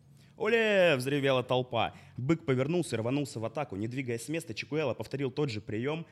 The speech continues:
Он, он даже не сгибал колен, только слегка отклонял корпус от удара рогов быка и делал изящный взмах плащом.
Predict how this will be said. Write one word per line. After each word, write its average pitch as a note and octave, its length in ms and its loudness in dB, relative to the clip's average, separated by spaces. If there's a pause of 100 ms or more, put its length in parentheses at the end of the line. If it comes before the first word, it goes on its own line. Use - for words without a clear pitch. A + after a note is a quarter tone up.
Он, B2+ 180 -8 (360)
он A2 120 -2
даже A2+ 200 -2
не G#2+ 80 -4
сгибал A#2 340 -6
колен, A2 360 -4
только A2 220 -8
слегка A#2+ 340 -6
отклонял A2 340 -6
корпус - 360 -10
от - 80 -12
удара A2 280 -2
рогов G2 300 -4
быка C3+ 380 -6 (460)
и D#3 80 -4
делал C3+ 320 2
изящный G#2+ 540 -4
взмах G#2 400 -8
плащом. F2+ 440 -8